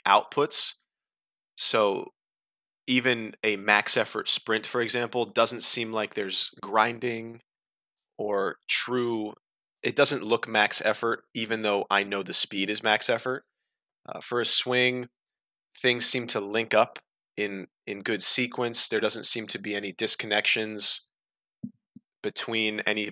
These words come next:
body segments. There seems to be good intramuscular coordination. The muscles seem to work at the right timings relative to each other.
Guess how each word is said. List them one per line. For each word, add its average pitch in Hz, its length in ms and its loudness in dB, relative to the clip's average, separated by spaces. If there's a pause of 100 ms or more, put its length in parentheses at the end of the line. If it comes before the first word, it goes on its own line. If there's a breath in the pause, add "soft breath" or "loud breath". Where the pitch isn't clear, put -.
body 104 260 6
segments. 104 520 0
There 107 100 -2
seems 107 280 0
to - 60 -12
be 104 120 -8
good 104 400 0 (440)
intramuscular 113 920 2
coordination. 110 840 0 (120)
The 101 80 -6
muscles 104 300 0
seem 110 180 -2
to 101 120 -4
work 101 440 -2 (880)
at 104 180 0
the 104 80 -6
right 104 280 2
timings 110 640 2
relative 107 460 0
to 107 140 -6
each 104 180 -2
other. 107 320 -2